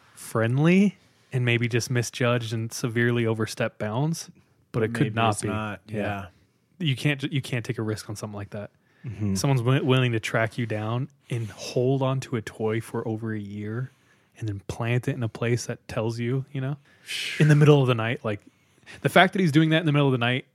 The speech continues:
Speaker 1: and stuff, he's, like, aware enough that, like, he doesn't wanna be seen.
Speaker 2: Yeah.
Speaker 1: Kinda tells me he knows it's not good behavior. I don't know, man.
Speaker 3: It was frustrating to me to think of her coming home every time or what, stepping out of her apartment,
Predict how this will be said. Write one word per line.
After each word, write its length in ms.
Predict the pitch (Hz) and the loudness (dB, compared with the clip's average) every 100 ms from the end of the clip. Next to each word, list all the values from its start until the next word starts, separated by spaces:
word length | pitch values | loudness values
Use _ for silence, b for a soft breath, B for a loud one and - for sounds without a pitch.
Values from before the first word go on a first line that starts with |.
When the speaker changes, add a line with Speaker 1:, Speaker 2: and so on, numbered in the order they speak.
| _ | _
Speaker 1:
and 120 | 135 | -4
stuff, 380 | - 139 135 - _ _ _ _ | 0 0 0 -4 _ _ _ _
he's, 260 | 170 123 120 | -6 -4 0
like, 160 | 120 - | -2 0
aware 500 | 127 117 117 123 131 | 0 2 2 4 4
enough 280 | 127 117 120 | 2 0 -2
that, 120 | 135 | -4
like, 280 | 113 104 - _ | -4 -4 -8 _
he 120 | 127 | 0
doesn't 180 | 117 131 | 0 0
wanna 140 | 117 | -2
be 100 | 107 | -4
seen. 540 | 101 - 117 120 135 139 - _ | -6 -6 -6 -2 -4 -4 -10 _
Speaker 2:
Yeah. 260 | 104 107 110 | -8 -4 -2
Speaker 1:
Kinda 160 | 120 | -2
tells 280 | 113 120 107 | -2 -2 -2
me 80 | 110 | -2
he 120 | 107 | -4
knows 300 | 110 107 104 | -2 -2 -2
it's 140 | 98 - | -4 -6
not 220 | 107 - _ _ | -8 -8 _ _
good 160 | - 107 | -8 -6
behavior. 440 | 104 104 98 101 98 _ _ _ _ _ _ _ | -6 -6 -6 -10 -12 _ _ _ _ _ _ _
I 100 | 135 | 2
don't 80 | 117 | 2
know, 120 | 107 | 0
man. 300 | 101 101 98 - - | -4 -6 -8 -12 2
Speaker 3:
It 60 | |
was 140 | 143 131 | 4 4
frustrating 600 | - 147 - 143 143 135 | 8 8 10 10 10 8
to 120 | - | 4
me 140 | 120 113 | 6 8
to 80 | |
think 300 | 104 - 107 | 6 2 4
of 140 | 113 98 | 2 4
her 180 | 113 107 | 4 4
coming 400 | - 110 104 95 | 2 2 2 0
home 280 | 110 104 | 0 0
every 200 | 104 104 | 2 0
time 340 | 104 - 101 98 | -2 -2 0 0
or 120 | 92 | 2
what, 160 | 101 113 | 2 2
stepping 320 | - 117 117 | 0 2 2
out 100 | 104 | 0
of 80 | 98 | 0
her 100 | 104 | -4
apartment, 460 | - 101 98 101 | -2 -4 -4 -8